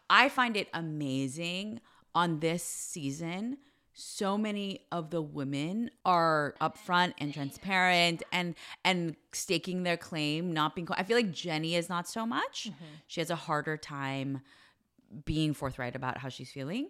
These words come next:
Speaker 1: But Minji, Teletubby, Foxy Bear, even,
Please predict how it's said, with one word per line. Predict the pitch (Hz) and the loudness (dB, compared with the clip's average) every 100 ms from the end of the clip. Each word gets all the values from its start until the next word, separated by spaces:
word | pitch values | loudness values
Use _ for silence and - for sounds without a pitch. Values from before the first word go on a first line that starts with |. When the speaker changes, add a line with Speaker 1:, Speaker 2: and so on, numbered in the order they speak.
| - - | -10 -8
Speaker 1:
But | 156 147 - 151 _ - | 0 2 0 -8 _ 2
Minji, | 208 220 156 160 165 | 8 8 8 4 2
Teletubby, | 156 180 175 139 127 131 165 185 _ | 2 2 2 0 0 -2 -2 -6 _
Foxy | - 175 - - 180 | 0 2 2 -2 -2
Bear, | 156 135 131 135 135 _ - | 0 2 2 -2 -6 _ -2
even, | 262 302 381 381 320 | -2 0 -2 -2 -6